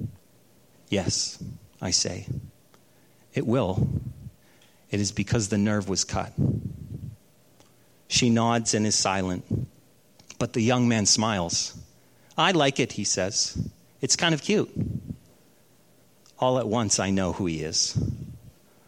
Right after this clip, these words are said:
I understand and I lower my gaze. One is not bold in an encounter with a God.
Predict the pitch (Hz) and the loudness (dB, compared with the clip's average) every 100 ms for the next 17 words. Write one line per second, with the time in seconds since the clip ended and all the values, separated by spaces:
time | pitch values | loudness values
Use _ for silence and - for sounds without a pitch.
0 | - 104 123 120 117 - 135 117 107 101 | -4 0 2 2 2 2 2 2 2 2
1 | 92 98 98 98 92 90 85 98 87 87 | 0 0 2 2 0 -4 -4 -4 -4 -4
2 | - - - - - _ _ _ _ _ | -4 -4 -6 -8 -16 _ _ _ _ _
3 | _ _ _ 113 110 110 113 113 95 110 | _ _ _ 0 2 2 2 0 0 2
4 | 107 92 - - - - - 98 92 85 | 2 0 -4 -14 -18 -12 -4 0 0 -2
5 | - 98 87 90 87 101 95 82 80 - | -2 -4 -4 -6 -6 -6 -4 -4 -4 -12